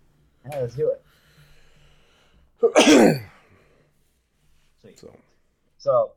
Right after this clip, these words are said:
Speaker 1: if all of the Minnesota sports teams left, who would you follow instead?
Speaker 2: So, I was just gonna name, like, one, but you s-, you said you got one for every sport.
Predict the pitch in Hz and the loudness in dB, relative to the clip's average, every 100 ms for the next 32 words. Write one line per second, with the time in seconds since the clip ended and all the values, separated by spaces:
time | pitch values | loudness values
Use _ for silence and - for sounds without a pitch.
0 | _ - - - 139 - 127 139 190 214 | _ -20 -18 -12 -12 -10 -2 0 0 -4
1 | 156 156 139 139 147 143 135 123 - 110 | -12 -12 -10 -8 -8 -6 -6 -8 -8 -10
2 | 110 104 - 110 101 95 87 87 80 - | -14 -14 -18 -18 -20 -20 -20 -20 -20 -20
3 | _ _ _ _ _ _ _ _ _ _ | _ _ _ _ _ _ _ _ _ _
4 | _ - 180 208 196 151 139 123 127 127 | _ -14 -10 -8 -8 -10 -12 -8 -6 -4
5 | 117 101 95 87 - 95 85 71 _ _ | -6 -8 -14 -14 -14 -14 -18 -20 _ _
6 | _ _ _ _ _ - _ _ _ _ | _ _ _ _ _ -16 _ _ _ _
7 | _ _ _ _ _ _ _ _ - - | _ _ _ _ _ _ _ _ -8 -4
8 | 107 98 135 175 120 113 95 90 92 85 | 0 2 2 0 -4 -4 -4 -4 -4 -6
9 | 76 - 76 87 104 98 80 80 55 98 | -8 -16 -12 -4 -2 -2 -6 -14 -14 -4
10 | 123 151 - 92 131 151 - 98 92 92 | -2 -2 -4 -4 -2 0 -2 -2 -4 -4
11 | 87 98 98 - - 85 104 101 92 - | -4 -4 -6 -10 -8 -4 -4 -4 -6 -6
12 | - 95 80 62 | -8 -10 -10 -14